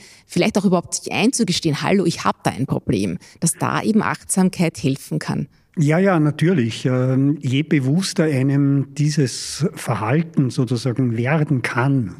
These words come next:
Speaker 2: ich sage jetzt wirklich werden kann, weil oft ist das sozusagen dann auch unbewusst oder es wird verdrängt. Man neigt ja auch, wenn man abhängiges Verhalten hat, zur Verleugnung, nicht?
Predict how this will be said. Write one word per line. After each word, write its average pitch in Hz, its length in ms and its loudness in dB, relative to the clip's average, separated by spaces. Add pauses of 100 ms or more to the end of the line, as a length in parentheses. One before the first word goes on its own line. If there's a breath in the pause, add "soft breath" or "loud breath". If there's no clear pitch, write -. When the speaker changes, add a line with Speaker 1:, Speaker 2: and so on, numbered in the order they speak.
Speaker 2:
ich - 100 -14
sage 120 200 -4
jetzt 117 140 -4
wirklich 127 300 -2
werden 120 380 -2
kann, 127 400 0
weil 117 140 -2 (420 loud breath)
oft - 360 -2 (140)
ist 135 240 -2
das - 180 -2
sozusagen 123 520 0
dann 127 200 2
auch 120 300 -4
unbewusst 139 760 2
oder 127 160 2
es 123 180 -2
wird 123 160 0
verdrängt. 135 680 0
Man 123 300 -2 (220 loud breath)
neigt 127 420 -2
ja 143 80 4
auch, 123 360 -2 (220 loud breath)
wenn 127 140 0
man 139 160 2
abhängiges 131 640 -2
Verhalten 120 600 -2
hat, 123 180 -4
zur 147 140 0
Verleugnung, 131 840 0
nicht? 143 300 -2